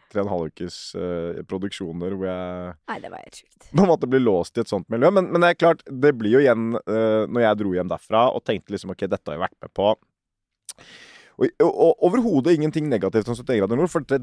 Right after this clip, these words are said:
Speaker 1: det tror jeg mange synes er noe av det råeste de er med på. Ehm, og så dro jeg hjem derfra, så tenkte jeg, faen, hva er det s-, hva er det her som liksom, hva er det jeg tar med meg videre her? Og, og det er på en måte én ting, og det er at jeg traff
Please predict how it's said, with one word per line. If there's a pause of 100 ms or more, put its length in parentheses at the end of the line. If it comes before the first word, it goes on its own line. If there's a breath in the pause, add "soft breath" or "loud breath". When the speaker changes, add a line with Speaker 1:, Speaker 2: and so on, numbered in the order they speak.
(140)
Speaker 1:
det (100)
tror
jeg
mange
synes
er
noe
av
det
råeste
de
er
med
på. (340)
Ehm, (260)
og
så (380)
dro
jeg
hjem (100)
derfra,
så
tenkte
jeg,
faen,
hva
er
det
s-, (340 soft breath)
hva (260)
er
det
her
som
liksom,
hva
er
det
jeg
tar
med
meg
videre
her?
Og, (100)
og
det
er
på
en
måte (240)
én
ting,
og
det
er
at
jeg
traff